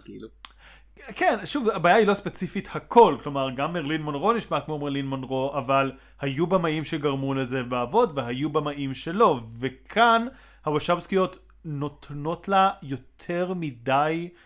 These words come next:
Speaker 2: מרחב בין שורה לשורה, וזה מרגיש מוקצן. זה לא מרגיש כמו משחק, זה מרגיש כאילו אומרים לה,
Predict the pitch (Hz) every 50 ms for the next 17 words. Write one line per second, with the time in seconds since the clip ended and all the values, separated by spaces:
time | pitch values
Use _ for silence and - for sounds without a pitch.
0 | _ _ _ - 131 135 - - - 196 - - 156 160 151 147 165 156 143 -
1 | - 143 131 143 151 156 - - 143 127 160 185 175 160 127 135 127 127 127 120
2 | 117 120 123 120 117 123 160 175 - - - 156 147 135 120 - - - - -
3 | - 170 131 113 98 95 98 - - _ _ _ - - - _ - 143 151 180
4 | 208 208 180 160 147 135 139 180 175 - - - - - 143 147 156 151 151 151
5 | 151 - - _ _ _ _ _ 160 151 156 160 - - - - 285 262 160 -
6 | 151 139 131 131 147 147 - - - 151 151 151 151 151 160 156 147 139 147 147
7 | 147 151 156 160